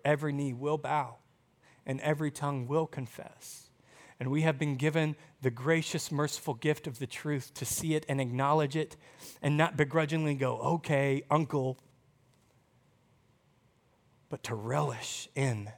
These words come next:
that we have been invited into the King's family, that this King paid our penalty, paid our debt to call us sons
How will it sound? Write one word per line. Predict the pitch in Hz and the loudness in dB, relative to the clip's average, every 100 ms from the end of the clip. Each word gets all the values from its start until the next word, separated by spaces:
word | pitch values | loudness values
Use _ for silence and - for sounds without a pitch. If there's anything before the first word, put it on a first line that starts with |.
| - | -8
that | 120 | -6
we | 143 | -2
have | 143 117 | -2 -2
been | 131 | -2
invited | 120 123 139 135 127 | 0 0 0 -2 -2
into | 131 120 120 | -6 -6 -10
the | |
King's | 113 123 120 - | -8 -6 -6 -8
family, | - 131 131 127 - _ _ _ _ _ _ _ _ _ _ _ _ _ _ | -8 -8 -8 -12 -14 _ _ _ _ _ _ _ _ _ _ _ _ _ _
that | - 131 | -2 2
this | 165 - | 0 2
King | 170 147 | 2 2
paid | - - 165 156 151 151 | 0 2 4 6 4 2
our | 117 135 143 139 | 4 4 4 0
penalty, | 135 131 135 131 143 123 - _ _ _ _ _ _ - | -4 -4 -4 -6 -10 -12 -16 _ _ _ _ _ _ -2
paid | 147 151 147 - | 4 6 6 6
our | 135 139 143 | 6 6 4
debt | 143 131 131 135 - - _ _ _ _ _ _ | 0 -4 -2 -4 -8 -20 _ _ _ _ _ _
to | - | -8
call | - 160 151 | 2 4 4
us | 127 | 0
sons | - - 156 170 180 180 - - | -6 0 2 2 0 -4 -8 -16